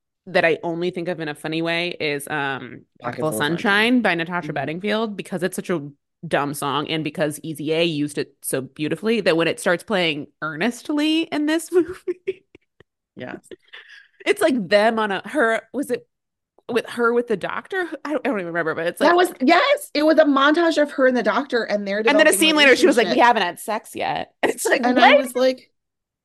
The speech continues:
Speaker 2: well, but also, like, at, I know that at the end of this, you're gonna convince me that I want Katherine Heigl and Gerard Butler together. So why are you giving me a romantic montage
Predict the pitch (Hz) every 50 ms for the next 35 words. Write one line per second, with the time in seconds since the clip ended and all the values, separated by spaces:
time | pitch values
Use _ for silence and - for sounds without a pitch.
0 | _ _ _ _ _ _ _ _ _ _ - 269 302 320 254 302 285 - - 294
1 | 320 - - 453 440 403 359 233 214 208 - - _ _ _ - 233 254 247 -
2 | _ - - 214 226 240 233 233 220 226 262 302 277 285 262 254 240 233 220 202
3 | - 214 254 254 247 226 226 - 220 196 214 208 202 196 247 202 190 190 202 196
4 | 196 - 208 190 196 185 180 180 180 175 170 147 - _ - - 196 185 185 190
5 | 165 185 180 175 170 175 170 175 175 160 165 160 160 156 147 147 - 196 214 214
6 | 220 202 190 165 165 156 156 156 - - 170 165 156 147 147 143 160 196 240 262
7 | 254 240 220 185 208 208 196 208 202 196 190 185 180 175 170 165 160 160 165 170
8 | 165 170 170 156 147 147 151 170 185 185 214 180 165 160 156 156